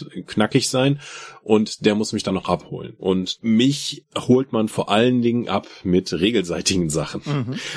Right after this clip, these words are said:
Speaker 1: Also die, die letzten Sachen, die ich auf Kickstarter tatsächlich unterstützt habe, war ein Buch,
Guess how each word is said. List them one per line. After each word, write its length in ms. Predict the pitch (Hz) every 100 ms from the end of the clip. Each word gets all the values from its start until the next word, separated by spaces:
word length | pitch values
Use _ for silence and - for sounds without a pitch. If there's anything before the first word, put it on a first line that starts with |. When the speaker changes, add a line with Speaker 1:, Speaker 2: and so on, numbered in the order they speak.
| 147
Speaker 1:
Also 340 | 101 98 95
die, 300 | 90 - 98
die 80 | 95
letzten 480 | 98 113 - 120 113
Sachen, 340 | 101 113 120
die 80 | 101
ich 120 | 95
auf 80 | 95
Kickstarter 420 | - - - 92
tatsächlich 440 | 90 78 85 - 85
unterstützt 460 | 78 - 92 -
habe, 360 | 113 120 123 123
war 380 | 95 90 90 92
ein 160 | 98 87
Buch, 480 | 95 117 - -